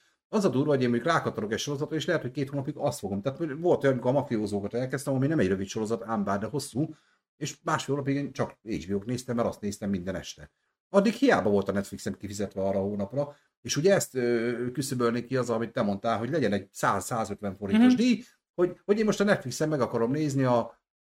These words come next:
Speaker 1: Piroskát Kenter beverik című filmet, és akkor ezért kifizetek százötven forintot. Nem kapok Netflix elérhetőséget, nézhetem a listán,
Speaker 2: Mm.
Speaker 1: ma Netflixben ez lenne a durva, ingyen legalább nézhetnéd a felületet, csak nem indíthatod el, mert az meg elég, ö, arra nekem, hogy mit töltsek le a torrentről, mindegy.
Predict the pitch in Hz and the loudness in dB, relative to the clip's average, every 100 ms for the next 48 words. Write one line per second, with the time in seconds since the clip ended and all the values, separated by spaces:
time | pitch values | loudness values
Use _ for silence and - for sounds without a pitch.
0 | _ - 131 - - 104 135 110 104 101 | _ -2 0 0 -2 -2 -2 -2 -2 0
1 | 143 147 127 - _ - 135 107 98 - | 2 2 0 -4 _ -6 0 2 0 0
2 | 214 185 165 160 156 156 139 139 127 98 | 0 0 0 -4 -4 -4 -2 -2 -2 -6
3 | 92 101 - 82 87 92 87 95 78 80 | -8 -8 -8 -10 -10 -12 -10 -10 -10 -14
4 | - _ _ - 214 214 - - 98 - | -20 _ _ 0 2 2 0 -2 -6 -6
5 | 92 143 180 190 202 214 220 208 - 147 | -6 -2 0 -2 -2 -2 0 2 4 4
6 | 196 240 117 101 98 - 107 123 - - | 4 6 4 4 0 0 2 2 0 -6
7 | _ - 113 120 143 135 156 151 101 95 | _ 0 0 0 -4 0 2 2 0 0
8 | 113 120 151 117 101 101 98 117 110 - | -2 -2 0 0 0 0 0 -2 -4 -6
9 | 98 87 - 104 123 131 123 107 90 90 | -6 -6 -6 -8 -6 -8 -4 -2 -4 -8
10 | 113 120 151 143 127 131 101 98 - 117 | -8 -4 -2 -2 -2 0 0 -2 -8 -4
11 | 101 98 110 - - 110 98 98 101 113 | -4 -2 -6 -10 -12 -2 0 0 -2 -4
12 | 104 104 104 101 - 87 101 104 98 - | -2 -2 -2 -8 -8 -10 -8 -8 -10 -10
13 | _ _ _ _ 87 - 85 85 107 117 | _ _ _ _ -16 -8 -6 -6 -6 0
14 | 127 127 156 | 2 2 0